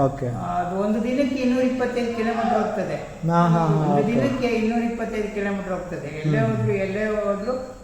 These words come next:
Speaker 2: ಒಂದು ದಿನಕ್ಕೆ ಇನ್ನೂರ ಇಪ್ಪತ್ತೈದು ಕಿಲೋಮೀಟರ್. ಯಾಕೆ ಅಂದ್ರೆ ಅದು ತಿನ್ನೋದು ಬರೀ ಮೀನು. ಆ ಮೀನನ್ನ ತರಕ್ಕೆ ಎಲ್ಲಿ ಬೇಕಾದ್ರೂ ಹೋಗ್ಬೋದು, ವಾಸ
Speaker 1: ಹ್ಮ್.
Speaker 2: ಮಾಡೋದು, ಗೂಡು ಕಟ್ಟೋದು ನಮ್ಮ ಕೊಕ್ರೆಬೇಳೂರು ವಿಲೇಜಲ್ಲಿ.
Speaker 1: ಹಾ.
Speaker 2: ಹೇಳ್ಬೇಕಂದ್ರೆ ನಾಲ್ಕು ತಿಂಗಳಾದ್ಮೇಲೆ ಅದು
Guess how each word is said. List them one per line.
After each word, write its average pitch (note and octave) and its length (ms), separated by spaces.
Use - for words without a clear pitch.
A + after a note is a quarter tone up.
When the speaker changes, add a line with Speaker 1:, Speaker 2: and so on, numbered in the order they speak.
Speaker 2:
ಒಂದು G3+ 220
ದಿನಕ್ಕೆ B3 320
ಇನ್ನೂರ A3+ 240
ಇಪ್ಪತ್ತೈದು G#3+ 460
ಕಿಲೋಮೀಟರ್. F#3 380
ಯಾಕೆ A3+ 320
ಅಂದ್ರೆ A#3+ 280
ಅದು F#3+ 180
ತಿನ್ನೋದು G#3 460
ಬರೀ F#3+ 180
ಮೀನು. F#3 320
ಆ F#3 300
ಮೀನನ್ನ A3 320
ತರಕ್ಕೆ G3 420
ಎಲ್ಲಿ F#3+ 260
ಬೇಕಾದ್ರೂ G3 360
ಹೋಗ್ಬೋದು, F3 600
ವಾಸ D#3+ 220
Speaker 1:
ಹ್ಮ್. C3+ 120
Speaker 2:
ಮಾಡೋದು, F#3 420
ಗೂಡು G3 220
ಕಟ್ಟೋದು F#3+ 680
ನಮ್ಮ F#3 260
ಕೊಕ್ರೆಬೇಳೂರು F#3+ 760
ವಿಲೇಜಲ್ಲಿ. F3 800
Speaker 1:
ಹಾ. D3+ 200
Speaker 2:
ಹೇಳ್ಬೇಕಂದ್ರೆ A#3 1000
ನಾಲ್ಕು A#3+ 480
ತಿಂಗಳಾದ್ಮೇಲೆ A#3+ 800
ಅದು A3 520